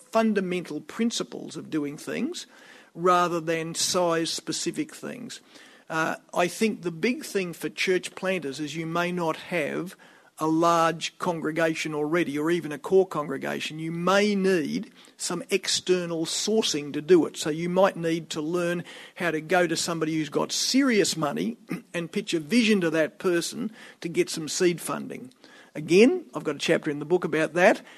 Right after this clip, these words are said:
I'm not gonna deal with that today, but that would be the only difference that I would see, that if you really just didn't have any people at all. But providing you've got people in front of you,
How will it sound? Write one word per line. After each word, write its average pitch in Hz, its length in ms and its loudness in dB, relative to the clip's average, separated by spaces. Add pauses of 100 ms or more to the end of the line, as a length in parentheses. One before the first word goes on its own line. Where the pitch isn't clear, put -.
(160)
I'm 165 120 -2
not 160 140 0
gonna 147 160 -8
deal 151 220 -2
with 139 120 -4
that 143 200 -4
today, 143 300 -4
but 143 140 -2
that 214 160 8
would 208 180 0
be 175 140 4
the 165 160 2
only 185 380 2
difference 151 600 -4
that 143 120 -2
I 143 140 0
would 143 200 -6
see, 156 320 -4
that 147 160 -6
if 151 140 -8
you 170 120 -6
really 180 300 0
just 156 240 -2
didn't 180 300 -4
have 160 220 -2
any 170 220 -4
people 156 420 -6
at 151 100 -2
all. 165 360 0 (480)
But - 200 0
providing 196 500 4
you've 170 160 0
got 156 240 -2
people 190 340 -2
in 147 140 -6
front 196 240 0
of 160 140 -2
you, 196 280 0